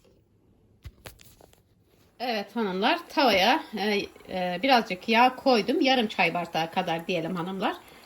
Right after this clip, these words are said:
Yağ ço-, yağ koydum. E,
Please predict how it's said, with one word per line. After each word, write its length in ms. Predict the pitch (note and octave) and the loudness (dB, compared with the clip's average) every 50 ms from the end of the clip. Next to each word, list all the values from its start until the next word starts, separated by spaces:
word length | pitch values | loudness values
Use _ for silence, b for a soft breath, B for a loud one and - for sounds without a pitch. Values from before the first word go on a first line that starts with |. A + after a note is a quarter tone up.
| B B - | B B 2
Yağ 200 | A3 A#3+ B3 A#3+ | 4 6 6 6
ço-, 400 | A#3+ - - A3 G3+ - - G3+ | 4 0 -2 -2 -2 -2 -2 0
yağ 260 | G3+ A#3+ A#3+ A3 G3 | 4 4 4 4 2
koydum. 460 | - - G3 E3 D#3+ E3 A#3+ D4+ D#4 - B B B B B B B B - - | 2 2 2 2 2 2 0 0 0 -2 B B B B B B B B -8 -4
E, 400 | - G3 G3 G3 F#3+ F#3+ F#3+ | -2 -2 0 0 0 2 4